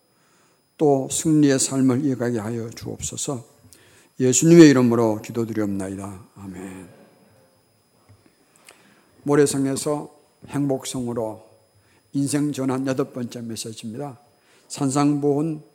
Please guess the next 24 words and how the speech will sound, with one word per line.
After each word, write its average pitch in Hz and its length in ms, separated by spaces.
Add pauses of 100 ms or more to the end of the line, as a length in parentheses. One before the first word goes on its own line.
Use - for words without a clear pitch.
(300)
마흔세 131 520
번째예요. 107 640 (1120)
오늘 143 260
이것은 135 380
마지막 127 320
결론에 147 400
해당되는 127 480
부분인데 117 640 (800)
요거 131 140
마치고 139 420
나면 147 240
한 156 180
번 143 160
더 127 100
남았습니다. 113 720 (1040)
바로 131 180
이십팔 131 460
절과 143 280
이십구 131 320
절입니다. 113 580 (100)
그러면 131 300
이제 127 120
산상보훈이 127 840 (560)
정리되겠습니다. 113 1120